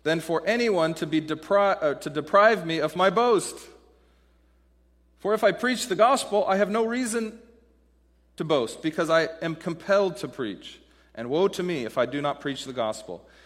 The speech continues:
He's saying, "I don't preach the gospel 'cause you pay me to preach the gospel. I preach 'cause God compels me to preach the gospel. He's called me to preach the gospel. I'm nothing special. I'm just an instrument of God, so I preach the gospel. Not 'cause of anything I get,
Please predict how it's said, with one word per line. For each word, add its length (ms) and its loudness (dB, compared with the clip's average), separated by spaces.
He's 120 -4
saying, 160 -2
"I 140 4
don't 120 4
preach 200 0
the 60 0
gospel 280 2
'cause 180 -4
you 80 -4
pay 160 -4
me 120 -4
to 60 -10
preach 200 -8
the 60 -20
gospel. 340 -6
I 140 2
preach 320 -6
'cause 140 -10
God 260 -2
compels 480 0
me 80 -4
to 60 -8
preach 280 -4
the 80 -10
gospel. 560 -2
He's 160 -10
called 280 4
me 80 -2
to 80 -2
preach 260 -2
the 80 -8
gospel. 600 -4
I'm 200 2
nothing 260 -2
special. 540 -2
I'm 180 -2
just 160 -10
an 80 -10
instrument 340 -10
of 100 -12
God, 200 0
so 80 -8
I 60 -8
preach 280 -4
the 80 -12
gospel. 480 -6
Not 120 -4
'cause 140 -8
of 80 -2
anything 460 -4
I 180 0
get, 340 -6